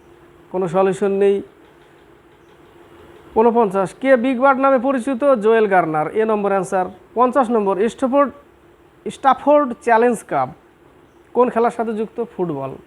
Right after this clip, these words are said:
স্ট্যাফোর্ড চ্যালেঞ্জ কাপ ফুটবলের সাথে যুক্ত, সি নম্বর অ্যান্সার। একান্ন নম্বর, প্রথম কোন ভারতীয় মহিলা ব্যাডমিন্টনে কোরিয়া ওপেন সিরিজ জয় করেছেন?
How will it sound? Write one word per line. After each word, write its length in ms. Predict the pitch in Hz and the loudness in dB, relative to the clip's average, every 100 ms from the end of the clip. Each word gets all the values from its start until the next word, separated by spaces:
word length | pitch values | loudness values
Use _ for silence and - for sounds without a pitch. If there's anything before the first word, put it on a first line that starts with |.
| - | -16
স্ট্যাফোর্ড 400 | - 196 214 196 | -6 -2 -2 -2
চ্যালেঞ্জ 420 | - 185 196 190 185 | 0 2 2 -2 -4
কাপ 260 | 170 185 214 - | 2 4 2 -4
ফুটবলের 300 | 226 214 233 | -6 -4 -4
সাথে 260 | 180 175 170 | -4 -8 -8
যুক্ত, 360 | 165 160 151 147 - - - _ _ _ _ _ - | -8 -8 -12 -14 -18 -20 -20 _ _ _ _ _ -4
সি 80 | 208 | 0
নম্বর 240 | 190 156 | 0 0
অ্যান্সার। 340 | 143 139 147 143 - - _ - _ _ _ _ _ _ - - - - 220 | -4 -6 -10 -14 -16 -20 _ -20 _ _ _ _ _ _ -20 -20 -20 -4 0
একান্ন 280 | 214 269 269 | 2 4 4
নম্বর, 340 | 240 202 196 | 2 2 -2
প্রথম 380 | 190 240 277 269 | -2 -2 0 -2
কোন 220 | 285 285 | 0 0
ভারতীয় 420 | 214 226 247 285 | 2 2 0 0
মহিলা 400 | 269 240 240 214 | 0 2 2 2
ব্যাডমিন্টনে 760 | 180 226 240 240 285 262 247 196 | 2 2 2 0 -2 0 0 -2
কোরিয়া 420 | - 262 277 277 | 0 0 2 0
ওপেন 340 | 226 220 262 | 0 0 -2
সিরিজ 440 | 233 - 247 254 190 | -2 -6 -4 -4 0
জয় 180 | 233 226 | 0 2
করেছেন? 420 | 220 196 214 | -2 -2 -4